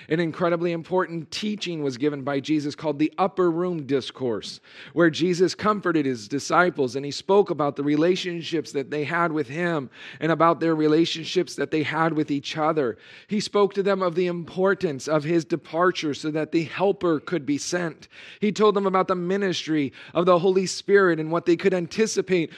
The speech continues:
when he comes. It's an incredibly rich teaching, very intimate and very personal, as the Lord shares his heart for his disciples.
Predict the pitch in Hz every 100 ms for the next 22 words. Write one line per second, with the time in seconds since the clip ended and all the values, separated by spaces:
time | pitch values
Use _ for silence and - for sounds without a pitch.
0 | - - 165 196 208 175 151 147 180 180
1 | 135 110 - _ - - 165 208 196 185
2 | - 220 208 202 185 160 165 208 233 -
3 | - - - 185 202 170 139 123 185 202
4 | 208 185 208 202 185 165 139 147 151 202
5 | 233 - - 202 196 185 180 147 107 -
6 | - 165 175 190 202 190 - 196 202 190
7 | - 170 - - 196 185 - 165 160 -
8 | 151 - 175 190 175 156